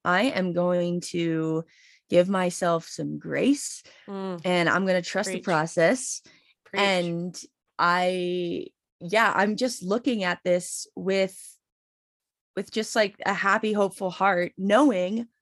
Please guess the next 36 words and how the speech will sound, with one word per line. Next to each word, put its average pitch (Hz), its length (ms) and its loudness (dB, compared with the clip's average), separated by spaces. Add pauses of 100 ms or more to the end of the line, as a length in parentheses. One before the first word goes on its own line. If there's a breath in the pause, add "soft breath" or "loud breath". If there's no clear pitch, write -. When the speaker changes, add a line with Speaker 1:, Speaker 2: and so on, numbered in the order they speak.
(180)
Speaker 1:
I 294 180 0
can 233 220 2
very 240 220 4
well, 226 280 4
like, 202 200 2
kinda 202 300 0
dip 196 360 -2
and 185 180 -2
go 214 200 2
through. 202 280 0
It's - 160 -4
not 202 220 -2
gonna 190 240 0
all 190 140 0
just 190 240 -8
be, 196 140 -2
like, 180 300 -2 (100)
straight 208 320 0
up - 140 -2
the 170 80 -4
mountain. 220 440 0
Maybe 240 300 4
it 277 120 -2
could 294 220 -2
be. 143 260 0
And 165 140 -2
I'm 208 200 0
like, 175 340 -4 (380 loud breath)
"Let's 170 180 2
do 220 200 4
it." 147 220 4 (440 soft breath)
But, 185 380 4 (280)
uh, 165 440 0 (500)
just 262 220 -2
learning 208 500 4
that 175 300 0